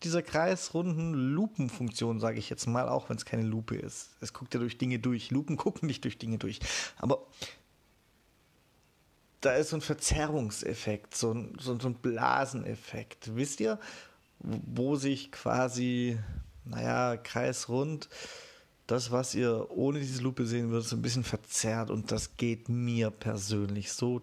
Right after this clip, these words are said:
tierisch auf den Nerv, das <laughs> glaubt ihr mir gar nicht.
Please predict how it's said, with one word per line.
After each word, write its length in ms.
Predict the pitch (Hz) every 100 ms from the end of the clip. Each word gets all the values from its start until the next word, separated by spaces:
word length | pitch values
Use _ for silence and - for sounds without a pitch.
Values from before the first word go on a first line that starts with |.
| -
tierisch 600 | - - 165 120 117 - -
auf 320 | 117 113 -
den 400 | - 107 101 107
Nerv, 380 | 110 110 113 -
das 200 | 110 -
<laughs> 0 |
glaubt 500 | - 131 120 - -
ihr 80 | 113
mir 180 | 113
gar 240 | 110 113 113
nicht. 240 | 110 -